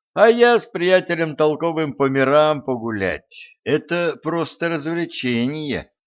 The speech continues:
подмигнула ведьме Роксолана. "Или вы думаете, когда крепко припечёт,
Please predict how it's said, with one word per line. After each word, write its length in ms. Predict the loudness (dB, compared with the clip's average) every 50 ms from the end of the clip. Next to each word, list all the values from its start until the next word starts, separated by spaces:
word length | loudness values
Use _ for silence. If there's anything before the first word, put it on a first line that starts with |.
| _ _ _ _ _ _
подмигнула 600 | -2 -2 0 0 -2 -2 -2 -2 -2 0 0 -2
ведьме 480 | -2 -2 -2 -2 -2 -4 -4 -4 -4 -2
Роксолана. 880 | -4 -4 -6 -4 -2 -2 0 0 0 0 0 -4 -6 -10 -14 -16 _ _ _ _ _ _ _ _ _ _ _ _ _ _ _ _ _ _ _
"Или 320 | -2 0 0 2 0 0
вы 180 | -2 -2 -4 -4
думаете, 880 | -2 -2 0 0 0 0 0 -2 -2 -4 -6 -12 _ -8 -6 -6 -6
когда 380 | -4 -2 -2 -2 0 -2 -4 -4
крепко 500 | -2 -4 -2 -2 -4 -4 -6 -8 -10 -10
припечёт, 840 | -8 _ -8 -8 -6 -6 -8 -8 -6 -8 -6 -4 -2 -4 -4 -6